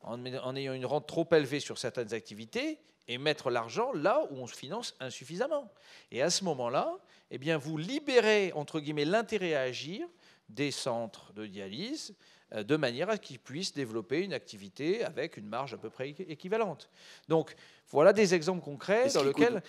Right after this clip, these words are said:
Speaker 1: euh, si, quand nous allons voir, par exemple, les caisses d'assurance maladie vont voir les médecins libéraux néphrologues qui prescrivent, euh, de la, la, la, de, du transport sanitaire pour les patients,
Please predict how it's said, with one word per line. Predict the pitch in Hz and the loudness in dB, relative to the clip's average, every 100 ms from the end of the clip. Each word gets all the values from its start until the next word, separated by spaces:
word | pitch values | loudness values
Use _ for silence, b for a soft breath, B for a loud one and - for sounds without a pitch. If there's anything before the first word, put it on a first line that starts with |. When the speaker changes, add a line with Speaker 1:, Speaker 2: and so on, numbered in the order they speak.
| B B | B B
Speaker 1:
euh, | - | 0
si, | - 294 285 | 2 2 0
quand | 254 294 285 | 2 0 0
nous | 240 | 8
allons | 240 202 | 8 8
voir, | 156 139 127 113 101 - | 4 4 4 2 -4 -6
par | 101 | -6
exemple, | 101 98 92 - | -4 -8 -12 -12
les | - | -2
caisses | 196 180 | 2 4
d'assurance | 165 - 139 131 - | 2 0 -2 -4 -2
maladie | 120 117 104 104 | -2 -2 -4 -4
vont | 117 226 | 0 2
voir | 156 135 113 101 98 B B B | 2 2 0 -2 -10 B B B
les | 147 208 | 4 6
médecins | 220 196 - 196 | 6 2 0 0
libéraux | 170 165 151 143 | 4 4 4 2
néphrologues | 139 - 127 120 113 - - | -2 0 0 2 -2 -8 -14
qui | 208 | -12
prescrivent, | - 156 - - 147 120 95 101 b b - | -6 -6 -6 -10 -10 -8 -12 -14 b b -10
euh, | 113 101 | -8 -8
de | 101 151 190 190 123 | -2 6 6 6 2
la, | 123 117 101 | 0 0 -2
la, | 110 113 | -6 -6
la, | 107 117 107 98 95 95 | -6 -10 -6 -6 -6 -8
de, | 98 | -12
du | 113 | -12
transport | - 151 - - | -4 -4 -4 -6
sanitaire | 110 117 135 214 | -6 -6 0 0
pour | 131 156 | 2 0
les | |
patients, | 190 123 - 98 | 0 0 -4 -10